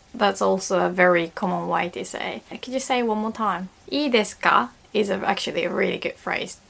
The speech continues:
'cause it can mean, "May I?" So when you wanna say, "Could you speak a little more slowly?"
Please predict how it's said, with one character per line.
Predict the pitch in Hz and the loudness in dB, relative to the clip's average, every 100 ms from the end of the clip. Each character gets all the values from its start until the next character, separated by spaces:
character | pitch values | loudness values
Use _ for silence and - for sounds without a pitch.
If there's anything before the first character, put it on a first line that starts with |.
| - _ - | -20 _ -10
'cause | - 196 - | -6 -4 -6
it | 180 | -8
can | - 180 | -8 -6
mean, | 175 180 190 - - | -6 -8 -12 -16 -6
"May | 247 254 262 | 0 2 4
I?" | 269 294 330 359 | 4 4 2 -2
So | - 226 | 0 4
when | 240 262 | 6 6
you | 277 | 4
wanna | 277 | 2
say, | 277 - 247 240 240 - | 0 2 2 2 0 -4
"Could | - 254 | 0 2
you | 254 294 | 2 0
speak | 269 - 269 254 240 | 0 0 0 0 0
a | |
little | 226 240 233 233 | 4 4 6 4
more | 226 226 | 4 2
slowly?" | - 240 254 254 208 - 220 | 0 2 4 6 4 2 -2